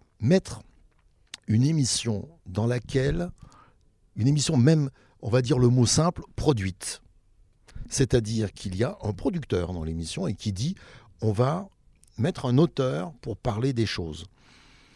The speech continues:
Pourquoi ? Parce que c'est une valeur ajoutée à une idée, un auteur. On va parler de tel thème,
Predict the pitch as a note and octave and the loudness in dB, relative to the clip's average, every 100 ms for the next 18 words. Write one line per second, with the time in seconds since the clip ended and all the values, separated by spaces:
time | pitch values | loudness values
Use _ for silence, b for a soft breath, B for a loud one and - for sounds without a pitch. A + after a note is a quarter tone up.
0 | b - C#3+ - F3 F#3 B2 C#3 - B2+ | b -6 -6 -2 -2 0 -2 -2 0 0
1 | C3 A#2 D#3+ F#3+ D#3 C#3 G#2+ B2 D#3+ A3 | 0 0 0 -2 0 0 0 -2 -2 -2
2 | A3+ _ - C#3 D3+ D#3+ A#2+ F2+ E2 D2+ | -6 _ 0 4 4 2 2 0 0 -2
3 | D#2+ - C#2+ - - F#2+ F#2+ F#2 A2+ A2+ | -4 -6 -8 -8 -4 -2 -2 -2 -2 -2
4 | F2+ - D3 - A#2 E3 | 2 2 0 0 0 0